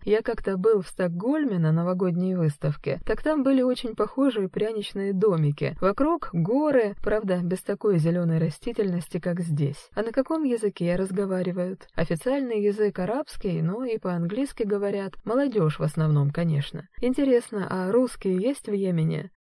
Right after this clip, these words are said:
Около тысячи человек. Надо же! "Ну ладно, хватит уже вопросов. Пойдем в море, мы же купаться пришли". Ахмед потянул Юльку, и они упали в прозрачную голубизну.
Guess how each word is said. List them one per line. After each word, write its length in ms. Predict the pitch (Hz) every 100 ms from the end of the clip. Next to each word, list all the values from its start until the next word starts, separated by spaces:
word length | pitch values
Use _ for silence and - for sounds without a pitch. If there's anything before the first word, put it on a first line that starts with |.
| _
Около 420 | 240 277 277 262 247
тысячи 460 | - 285 277 262 214
человек. 640 | - 226 220 185 - - - _ _ -
Надо 440 | 175 165 190 208
же! 240 | 180 160 - _ _ -
"Ну 140 | 285 277
ладно, 340 | 202 147 143
хватит 460 | 147 220 226 180 165
уже 160 | 160
вопросов. 680 | 156 170 185 160 147 - 147
Пойдем 400 | - 220 269 247
в 120 | 170 170
море, 460 | 214 196 160 147 -
мы 120 | 240
же 160 | 208
купаться 480 | 180 214 262 262 175
пришли". 500 | 160 160 - 156 156 -
Ахмед 540 | 180 - 233 294 285
потянул 480 | - 180 170 165 156
Юльку, 560 | 151 202 254 254 240 214
и 180 | 196 185
они 300 | 196 247 254
упали 560 | 208 160 226 262 254
в 60 | 226
прозрачную 840 | - 175 156 160 190 - 180 175
голубизну. 840 | 170 180 165 151 156 156 143 143